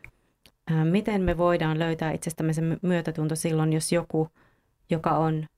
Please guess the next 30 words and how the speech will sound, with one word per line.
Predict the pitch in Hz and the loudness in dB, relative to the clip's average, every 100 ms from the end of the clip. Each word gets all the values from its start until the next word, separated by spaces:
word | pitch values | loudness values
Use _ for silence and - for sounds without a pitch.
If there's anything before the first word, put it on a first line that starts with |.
| _ 160 | _ -4
ähm, | 156 151 156 _ _ _ | -2 -2 -6 _ _ _
tehnyt | - 185 160 156 - - _ | 2 2 2 -2 -8 -20 _
tekoja, | 160 160 151 156 156 - | -6 -2 -2 -2 -4 -2
joita | 156 156 | -2 0
me | 151 | -2
ei | |
voida | 151 156 151 | -2 -2 -4
välttämättä | 151 160 - - 165 | -6 -6 -6 -4 -4
hyväksyä, | 165 160 160 160 156 | -2 -2 -2 -4 -2
niin | 160 156 | 0 0
haluaa | 170 165 156 151 156 - _ _ _ _ - | 0 0 0 -2 -4 -10 _ _ _ _ -2
antaa | 170 160 160 160 | 2 2 0 -2
vastineeksi | 165 165 - 151 - - | -4 -6 -4 -4 -4 -4
jotain | - - 175 | -2 -2 -2
hyvää. | 175 160 160 | -2 -2 0
Ja | 175 | 0
jos | 170 175 | 0 0
mä | 165 | 0
ajattelen | 185 180 165 160 160 - - _ _ _ _ _ - - _ _ _ _ _ | 0 -2 -2 -2 -4 -10 -20 _ _ _ _ _ -16 -16 _ _ _ _ _
sitä, | - 175 | 0 2
mitä | 165 170 | 0 0
Mojo | 175 180 170 | 2 2 2
on | 165 | 0
nyt | 165 170 | -2 -2
antanut | 170 170 170 | -2 -2 -4
sulle | - 175 160 156 | -6 -2 0 0
ja | |
mitä | 156 165 | 0 -2
sä | 160 | -2
on, | 160 | -2